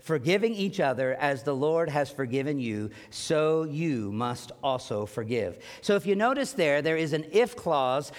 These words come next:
but even before that, at the beginning of the, of the verse thirteen,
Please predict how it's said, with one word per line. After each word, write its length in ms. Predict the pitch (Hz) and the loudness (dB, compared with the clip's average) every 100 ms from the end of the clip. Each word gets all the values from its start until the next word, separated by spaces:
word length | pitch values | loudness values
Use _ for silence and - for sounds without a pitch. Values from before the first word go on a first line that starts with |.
| - | -4
but 120 | 160 180 | -2 0
even 260 | 233 254 | 2 2
before 340 | 214 - 214 202 | 0 2 2 4
that, 320 | 156 139 147 | 6 4 2
at 140 | 147 | -2
the 80 | 156 | -2
beginning 480 | 131 139 196 240 214 | -2 0 0 0 0
of 160 | 156 139 | 0 0
the, 180 | 123 - | -4 -2
of 160 | 139 123 | -2 -2
the 80 | |
verse 320 | 104 160 151 - | -2 0 0 0
thirteen, 540 | 151 - 180 143 | -2 -2 -2 -2